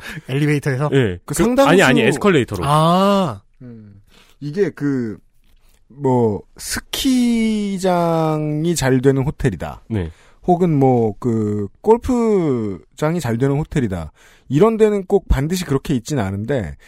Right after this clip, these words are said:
Speaker 3: 이상하게 카지노가 커서 거기 붙어 있는 호텔들은 무료 셔틀을 참 많이 운영하는 게 세계적인 추세인 것 같아요. 세계적인 뭐, 그냥 풍습인 것 같아요.
Speaker 2: 네.
Speaker 3: 정선에서도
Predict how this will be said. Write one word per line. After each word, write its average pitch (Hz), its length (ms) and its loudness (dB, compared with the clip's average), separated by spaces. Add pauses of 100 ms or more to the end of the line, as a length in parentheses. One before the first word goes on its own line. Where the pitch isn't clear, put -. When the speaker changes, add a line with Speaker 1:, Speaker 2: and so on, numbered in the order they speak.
(120)
Speaker 3:
이상하게 147 760 2
카지노가 262 540 0
커서 202 320 0
거기 147 320 -2
붙어 180 280 -6
있는 156 160 -6
호텔들은 143 720 -2 (320)
무료 160 260 2
셔틀을 214 420 2
참 254 200 -4
많이 185 240 2
운영하는 139 520 2
게 151 200 2
세계적인 196 800 0
추세인 226 280 -4
것 220 80 0
같아요. 110 360 0 (240)
세계적인 208 840 0
뭐, 135 440 2 (140)
그냥 143 340 -2
풍습인 254 420 -2
것 240 100 -2
같아요. 120 380 0
Speaker 2:
네. 107 240 0 (440)
Speaker 3:
정선에서도 196 920 2